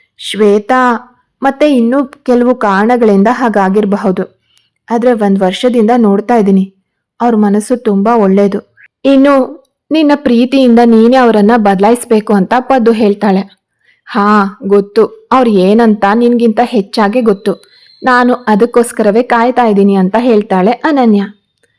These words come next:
"ಕಾಯ್ತಿದ್ಯಾ? ಯಾವ್ದಕ್ಕಾಗಿ?" ಅಂತ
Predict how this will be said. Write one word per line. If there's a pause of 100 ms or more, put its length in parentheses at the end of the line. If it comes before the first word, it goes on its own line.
(320)
"ಕಾಯ್ತಿದ್ಯಾ? (360)
ಯಾವ್ದಕ್ಕಾಗಿ?" (260)
ಅಂತ